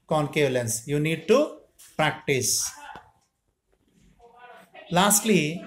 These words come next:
we have that, uh, schematic diagram of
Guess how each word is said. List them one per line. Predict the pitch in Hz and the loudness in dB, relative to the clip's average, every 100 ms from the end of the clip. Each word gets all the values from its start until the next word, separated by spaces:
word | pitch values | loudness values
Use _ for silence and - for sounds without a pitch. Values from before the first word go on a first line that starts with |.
| 156 | -4
we | 156 | 0
have | 170 175 | 2 4
that, | 175 | 4
uh, | 156 | 2
schematic | 143 - 165 165 180 180 175 - - - _ _ _ _ - | 0 -2 -2 2 0 2 0 -2 -14 -20 _ _ _ _ 2
diagram | 147 151 151 160 156 | 4 6 6 2 2
of | 196 214 | 2 0